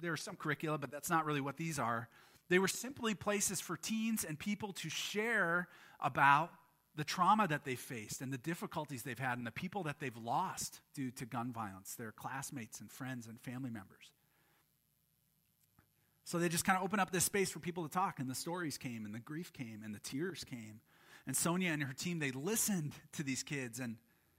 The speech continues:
and they welcomed in more kids, and they started doing more peace circles, and then other schools wanted them to bring peace circles. Not a program, remember,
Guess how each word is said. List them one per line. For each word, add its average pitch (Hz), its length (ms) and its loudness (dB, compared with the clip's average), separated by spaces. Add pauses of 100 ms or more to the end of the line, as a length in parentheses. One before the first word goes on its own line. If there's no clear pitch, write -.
(340)
and 147 100 0
they 151 80 6
welcomed 180 440 4
in 180 80 4
more 170 280 6
kids, 143 460 0
and 139 100 -2
they 139 60 0
started 165 340 0
doing 165 220 0
more 175 200 4
peace 214 260 0
circles, 151 420 0
and 156 120 0
then 165 220 4 (360)
other 196 180 6
schools 240 420 2
wanted 170 240 2
them 156 140 0
to 165 120 0
bring 156 200 0
peace 160 240 -4
circles. 131 500 -4
Not 147 140 4
a 214 40 0
program, 180 500 -2
remember, 123 400 -4